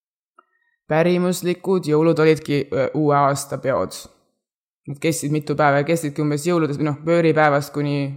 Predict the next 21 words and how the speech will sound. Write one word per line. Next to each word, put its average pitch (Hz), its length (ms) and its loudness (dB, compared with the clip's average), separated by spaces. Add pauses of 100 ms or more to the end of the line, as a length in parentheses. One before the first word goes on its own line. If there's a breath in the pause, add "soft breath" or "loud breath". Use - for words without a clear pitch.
(120)
uue 151 160 0
aasta 139 360 -2
mingi 135 240 -4
alguseni, 151 520 -4 (240)
meie 139 320 -4
siis 127 160 -12
selle 131 200 -6
praeguse 139 440 -2
uue 127 160 -4
aasta 127 320 -6
alguseni, 170 420 -6 (680 soft breath)
ja 147 200 0
oligi 139 480 2
uue 147 240 2
aasta 127 360 0
pidu. 113 260 -6 (1700)
Sest 147 280 -6
uus 185 200 4
aasta 165 240 4
tuli, 165 260 2
nagu 151 280 4